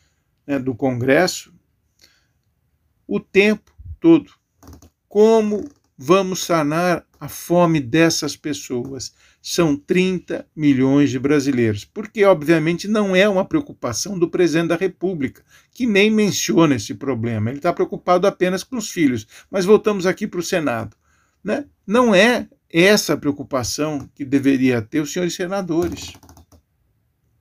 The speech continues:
Essa questão dessas duas franquias americanas é um problema que qualquer procon resolve. Agora, temos problemas muito mais graves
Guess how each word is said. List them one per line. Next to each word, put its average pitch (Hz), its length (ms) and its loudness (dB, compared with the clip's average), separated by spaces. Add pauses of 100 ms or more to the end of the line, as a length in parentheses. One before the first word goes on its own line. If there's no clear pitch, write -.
(760)
Essa 285 300 0
questão 165 580 2
dessas 131 640 0
duas 135 260 2
franquias 110 540 -8
americanas 156 640 -4
é 220 80 2
um 226 80 0
problema 214 520 2
que 220 260 -4 (580)
qualquer 240 380 2
procon 214 380 2
resolve. 185 720 2 (2250)
Agora, 208 220 2
temos 262 340 -2
problemas 151 800 2
muito 175 340 -8
mais 160 400 -2
graves 139 1200 -2